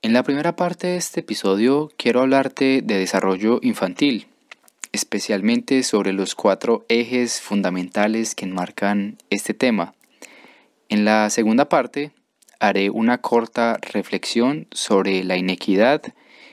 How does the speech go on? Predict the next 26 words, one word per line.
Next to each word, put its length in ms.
y 100
la 220
marginalización 1200
de 80
grupos 720
en 120
la 80
sociedad. 480
En 100
lo 140
que 100
se 120
refiere 640
a 80
la 80
inequidad 500
en 140
el 80
desarrollo 760
infantil, 680
esta 420
se 140
presenta 720
de 220
diversas 500
formas, 480